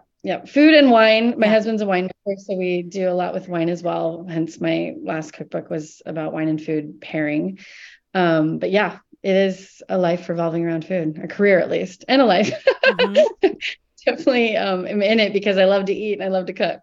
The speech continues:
Speaker 1: So
Speaker 2: Well, it's always
Speaker 1: for sure.
Speaker 2: fun when the things that you love,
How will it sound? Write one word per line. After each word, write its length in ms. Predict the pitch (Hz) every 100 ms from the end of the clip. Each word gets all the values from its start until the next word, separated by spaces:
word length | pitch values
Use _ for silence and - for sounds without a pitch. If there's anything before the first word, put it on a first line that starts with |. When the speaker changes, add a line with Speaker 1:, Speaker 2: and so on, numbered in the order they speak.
| _
Speaker 1:
So 240 | - - -
Speaker 2:
Well, 460 | 311 294 285 202
it's 80 | 208
always 280 | 220 240 185
Speaker 1:
for 60 |
sure. 100 | 185
Speaker 2:
fun 180 | 208 208
when 140 | 202 196
the 80 |
things 260 | 190 202 190
that 140 | 190 185
you 140 | 180
love, 540 | 180 175 170 175 -